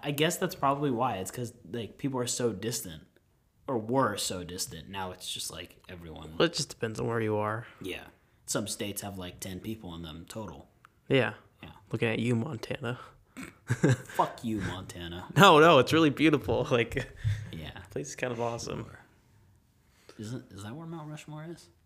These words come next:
Speaker 2: No.
Speaker 1: Where is
Speaker 2: No.
Speaker 1: that at?
Speaker 2: That's in South Dakota,
Speaker 1: Yeah.
Speaker 2: I think.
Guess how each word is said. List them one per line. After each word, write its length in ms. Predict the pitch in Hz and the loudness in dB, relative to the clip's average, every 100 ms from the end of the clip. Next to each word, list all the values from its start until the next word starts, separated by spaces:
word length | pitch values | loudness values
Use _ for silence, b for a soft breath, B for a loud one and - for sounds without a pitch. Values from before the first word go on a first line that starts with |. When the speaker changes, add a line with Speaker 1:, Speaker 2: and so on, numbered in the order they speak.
| _ - | _ 0
Speaker 2:
No. 480 | 135 127 113 107 104 b b b b _ - | 4 6 6 2 -2 b b b b _ -16
Speaker 1:
Where 160 | 87 | -10
is 60 | 92 | -8
Speaker 2:
No. 160 | 98 104 | -8 -8
Speaker 1:
that 160 | 90 | -12
at? 120 | 85 - | -10 -6
Speaker 2:
That's 260 | 120 - | -4 -4
in 260 | 127 120 120 | -4 -4 -6
South 300 | - - - | -6 -6 -8
Dakota, 400 | - - - - _ _ _ - | -12 -10 -10 -12 _ _ _ -18
Speaker 1:
Yeah. 200 | 78 64 - _ 120 | -18 -18 -20 _ -16
Speaker 2:
I 20 | |
think. 280 | - 113 | -10 -10